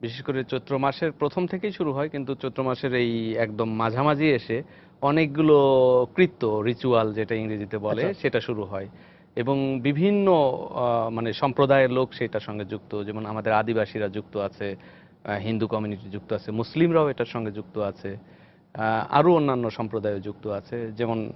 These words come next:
Speaker 1: আহ, যদি আপনি, আহ, চা বাগানে যান, সেখানে দেখবেন যে চৈত্র মাসের এই মাঝামাঝি একটা দল, সে চাষা, বিভিন্ন সম্প্রদায় আছে, চাষা, দেশওয়ালি, এরকম কর্মকার,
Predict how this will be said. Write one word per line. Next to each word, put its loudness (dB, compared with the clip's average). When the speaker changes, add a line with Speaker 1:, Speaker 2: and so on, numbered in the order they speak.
Speaker 1:
আহ, -8
যদি -6
আপনি, -8
আহ, -12
চা 4
বাগানে 0
যান, -6
সেখানে 2
দেখবেন 0
যে -2
চৈত্র -2
মাসের -2
এই 2
মাঝামাঝি 0
একটা -2
দল, 0
সে 0
চাষা, 4
বিভিন্ন 0
সম্প্রদায় 0
আছে, -4
চাষা, -2
দেশওয়ালি, -4
এরকম -6
কর্মকার, -6